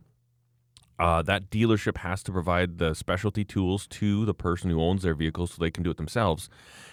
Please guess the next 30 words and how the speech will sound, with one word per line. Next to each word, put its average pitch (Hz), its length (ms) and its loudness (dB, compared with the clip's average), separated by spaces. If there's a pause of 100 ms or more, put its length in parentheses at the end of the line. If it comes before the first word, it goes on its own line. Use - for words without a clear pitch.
(140)
And 98 240 2
it 107 60 0
was 95 140 2
just 107 200 -2
a 92 60 2
little 110 260 2
tiny 98 320 0
thing 110 220 0
with 98 100 0
the 87 80 -2
way 87 100 4
it 82 80 2
was 85 140 -4
written, 87 420 -2
and 90 200 -2
Tesla 113 340 -2
doesn't 98 240 0
have 104 160 2
dealerships, 135 600 -2
and 87 160 0
that's 104 160 0
how 117 80 0
they've 107 160 2
gotten 101 240 2
around 110 240 2
it. - 180 -6
They 95 100 -6
said, 85 400 -4
"Nope, 131 340 0
uh, 78 200 -4